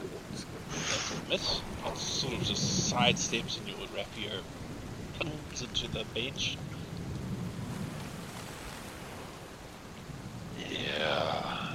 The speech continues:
Speaker 2: Yeah, that's all I can do.
Speaker 1: Right. The larger, more what you assume is feminine-looking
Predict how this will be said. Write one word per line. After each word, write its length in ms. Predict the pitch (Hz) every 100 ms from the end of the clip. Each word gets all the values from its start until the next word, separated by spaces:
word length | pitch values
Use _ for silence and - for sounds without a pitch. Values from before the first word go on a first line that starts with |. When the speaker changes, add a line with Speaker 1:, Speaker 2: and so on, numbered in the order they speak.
| - - - - - - - - - - - - - - - - - -
Speaker 2:
Yeah, 160 | - 50
that's 220 | 69 -
all 140 | - 65
I 20 | 62
can 120 | - -
do. 60 | - - - - - - - - - - - - -
Speaker 1:
Right. 260 | - - - - - - - - - - - -
The 340 | 131 156 160 127
larger, 640 | 117 123 175 202 185 180 160 139 127 104 117
more 340 | 123 127 123 110 104 - - - - - -
what 160 | -
you 80 | 110
assume 460 | 98 - - 117 107 78
is 100 | -
feminine-looking 880 | - 113 104 101 92 - 92 -